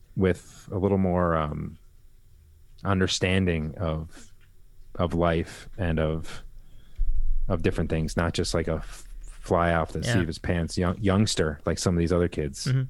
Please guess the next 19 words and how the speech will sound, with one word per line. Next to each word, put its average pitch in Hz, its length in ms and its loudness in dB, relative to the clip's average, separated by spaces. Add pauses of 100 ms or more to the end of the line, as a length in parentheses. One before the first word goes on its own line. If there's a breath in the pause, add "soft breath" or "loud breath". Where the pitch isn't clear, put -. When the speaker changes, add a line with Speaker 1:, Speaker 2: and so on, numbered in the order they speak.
(160)
Speaker 1:
or 82 80 -2
the 82 80 2
other, 82 120 0 (160)
other 87 140 0
posters - 600 -4 (120)
Speaker 2:
Yeah. 120 160 0
Speaker 1:
that 76 60 -2
I 78 60 -2
remember. 78 500 -2 (840 soft breath)
Speaker 2:
Um, 165 460 2
Speaker 1:
He 147 60 4
would 170 140 4
be 160 80 6
a 135 40 4
good, 120 320 2
good 135 160 2
Godfather, 123 600 2
I 98 100 4
think. - 600 -4